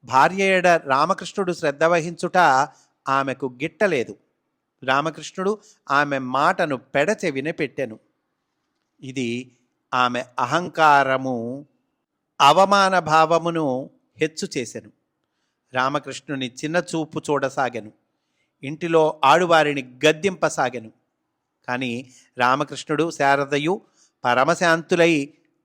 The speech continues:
ఆమెను గౌరవింపసాగిరి. భైరవి ఆత్మనిగ్రహము కోల్పోయెను. ఒకనాడింటిలో అనవసరమగు జగడము పెంచుకొని అవమానపడెను.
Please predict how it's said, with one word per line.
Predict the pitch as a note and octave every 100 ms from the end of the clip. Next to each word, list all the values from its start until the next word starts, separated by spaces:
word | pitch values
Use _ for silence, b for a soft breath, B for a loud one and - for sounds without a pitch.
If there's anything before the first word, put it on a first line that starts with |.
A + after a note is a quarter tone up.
| -
ఆమెను | C3+ C#3 C#3 B2 B2 D3 _ _ _
గౌరవింపసాగిరి. | A#2+ C#3+ F#3 G3 D3 C3 C#3 - D3+ A#2+ A2+ A2 _ _ _ _ _ _ _ _ _ _ _
భైరవి | B2+ B2 C3+ D3+ C#3+ C#3 C3+ b b C3+
ఆత్మనిగ్రహము | D#3+ - F#3+ E3 C#3 C#3+ C#3 D#3
కోల్పోయెను. | F3 D3 C3+ D3+ B2 A2+ A#2 _ _ _ _ _ -
ఒకనాడింటిలో | B2+ C3+ C3+ C#3+ D3 D3+ D#3 F#3 G3+ b b b -
అనవసరమగు | D3+ F#3+ F3+ F3 D#3 D3 C#3
జగడము | C#3+ D3+ E3 D3+
పెంచుకొని | C#3+ D3 D3+ D#3+ D#3 D3 C3 - _ _
అవమానపడెను. | B2+ B2 E3+ F#3 C3 C3 C#3+ C3+ A#2 A2